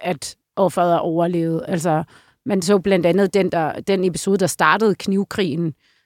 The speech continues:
øh, som, som vi har kaldt den der sidste, øh, sidste vinter. Altså, de blev stukket utallige gange, ofrene, og mistede, øh, dele af lever og milt og så videre, men, men overlevede så, ikke?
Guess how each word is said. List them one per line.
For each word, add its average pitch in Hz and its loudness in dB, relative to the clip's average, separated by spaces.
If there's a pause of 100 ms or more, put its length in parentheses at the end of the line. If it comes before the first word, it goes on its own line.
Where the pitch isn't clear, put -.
(180)
øh, 165 2
som, 160 -4
som 170 -4
vi 165 0
har 170 2
kaldt 170 0
den 175 -2
der 165 0
sidste, 196 -2
øh, 170 0
sidste 202 0
vinter. 165 0 (380)
Altså, 175 2 (260)
de 190 -2
blev 170 0
stukket 180 2
utallige 220 2
gange, 165 2
ofrene, 185 0
og 170 0
mistede, 180 0
øh, 170 -2 (140)
dele 196 2
af 170 0
lever 220 4
og 185 -2
milt 196 -2
og 175 -2 (340)
så - -4
videre, 208 4
men, 190 0
men 143 -4
overlevede 190 2
så, 180 -2
ikke? 208 0